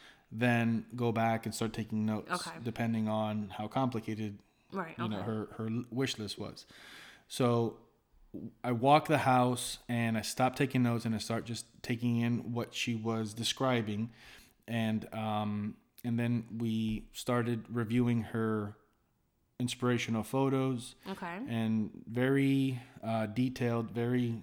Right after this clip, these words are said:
Speaker 1: uh, confident in what she wanted.
Speaker 2: She was,
Speaker 1: Her color
Speaker 2: she,
Speaker 1: palette.
Speaker 2: she
Speaker 1: Yeah.
Speaker 2: was mentioning that, like, she was telling you the, the, the, the
Speaker 1: Yeah,
Speaker 2: details?
Speaker 1: in the inspirational photo
Speaker 2: Okay.
Speaker 1: she had.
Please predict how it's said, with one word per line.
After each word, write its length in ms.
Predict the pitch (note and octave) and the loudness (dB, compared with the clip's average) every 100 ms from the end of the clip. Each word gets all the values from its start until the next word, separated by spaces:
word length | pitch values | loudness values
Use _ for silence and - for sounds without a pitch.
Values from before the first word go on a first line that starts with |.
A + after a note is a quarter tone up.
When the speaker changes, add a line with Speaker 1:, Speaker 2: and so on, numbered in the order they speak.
| - | -8
Speaker 1:
uh, 60 | A2 | -8
confident 520 | - B2+ B2 A2+ A#2 - | -2 -2 0 -2 -4 -2
in 200 | A2 G#2+ | -2 -2
what 220 | A2+ - | -4 -4
she 140 | - | -4
wanted. 480 | A2 A2 A#2 A#2 A#2 - - | -2 -2 -2 -2 -4 -8 -6
Speaker 2:
She 180 | - A3+ | 2 4
was, 200 | G#3+ - | 4 4
Speaker 1:
Her 60 | - | 2
color 220 | C#3 C3 | 2 4
Speaker 2:
she, 100 | B2+ | 4
Speaker 1:
palette. 360 | B2+ B2 A#2+ A#2 - | 6 6 4 0 -6
Speaker 2:
she 200 | - A3 | -2 2
Speaker 1:
Yeah. 60 | |
Speaker 2:
was 100 | G#3+ | 4
mentioning 540 | G#3+ G3 G#3+ G#3 G3 G3 | 4 4 4 0 0 0
that, 200 | F#3 F3+ | -2 -2
like, 120 | F#3 | -2
she 120 | F#3+ | -2
was 160 | F#3 E3+ - | -4 -4 -8
telling 300 | F3+ E3+ G3 | -6 -2 -2
you 80 | F#3+ | -2
the, 180 | F3+ - | -4 -4
the, 240 | F#3 F3 - | -4 -6 -6
the, 220 | F3 E3 D#3 E3 | -8 -8 -10 -2
the 80 | B2+ | 0
Speaker 1:
Yeah, 80 | |
Speaker 2:
details? 320 | F#3+ F#3+ F#3 D3 | 0 -2 0 2
Speaker 1:
in 140 | D#3 | 4
the 160 | C#3+ C#3+ | 4 4
inspirational 540 | C3+ - C3+ B2+ A#2+ | 2 2 2 2 -2
photo 280 | - B2+ C3 | 2 4 4
Speaker 2:
Okay. 80 | C3 | 2
Speaker 1:
she 160 | C3+ | 0
had. 400 | A#2+ C3 B2 A#2 | 0 2 2 0